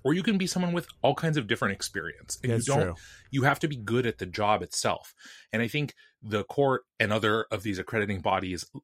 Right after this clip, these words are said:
Speaker 1: and I, I think we can take a couple of them separately in a moment, but they want the, both, they want everyone involved, the prospective,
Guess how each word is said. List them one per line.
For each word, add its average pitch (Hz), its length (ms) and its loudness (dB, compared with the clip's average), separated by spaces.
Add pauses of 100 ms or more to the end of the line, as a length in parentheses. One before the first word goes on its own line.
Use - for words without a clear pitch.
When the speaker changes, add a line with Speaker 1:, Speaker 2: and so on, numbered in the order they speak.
(760)
Speaker 1:
and 107 120 -2
I, 98 140 0
I - 20 0
think 117 140 -2
we 107 80 -4
can 110 80 0
take 110 200 0 (300)
a 139 60 -2
couple 135 220 2
of 110 60 -2
them 98 160 0
separately 98 420 0
in 87 80 -4
a 87 40 -4
moment, 92 400 -2
but 95 140 -2 (380)
they 139 100 2
want 127 300 0 (440)
the, 101 520 0 (220)
both, 120 320 -2 (160)
they 143 100 4
want 156 160 6
everyone 147 280 2
involved, 90 520 0
the 90 360 -2 (400)
prospective, 110 840 0